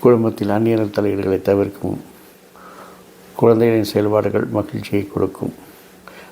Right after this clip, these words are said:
அரசு விஷயங்கள், அரசினங்களில் வளர்ச்சியை காண்பீர்கள். சகோதர நண்பருடைய வளர்ச்சி உங்களுக்கு அனுகூலமாகவும் ஆதாயமாகவும் இருக்கிறது. வாழ்க்கை துணையை பொறுத்தவரையில் அவர்களால் உங்களுக்கு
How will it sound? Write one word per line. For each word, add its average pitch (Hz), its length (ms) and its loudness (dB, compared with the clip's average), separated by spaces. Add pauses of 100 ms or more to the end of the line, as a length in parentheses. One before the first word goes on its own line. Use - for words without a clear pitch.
(100)
அரசு 110 320 2
விஷயங்கள், 110 480 0 (100)
அரசினங்களில் 107 800 0 (120)
வளர்ச்சியை 107 480 -2
காண்பீர்கள். 98 640 -2
சகோதர 113 500 2
நண்பருடைய 104 480 -2
வளர்ச்சி 104 320 -2
உங்களுக்கு 104 400 -2 (580)
அனுகூலமாகவும் 110 760 0
ஆதாயமாகவும் 107 680 0
இருக்கிறது. 95 440 -6 (1500)
வாழ்க்கை 110 340 2
துணையை 113 340 0
பொறுத்தவரையில் 104 760 -2 (500)
அவர்களால் 110 500 4
உங்களுக்கு 104 360 0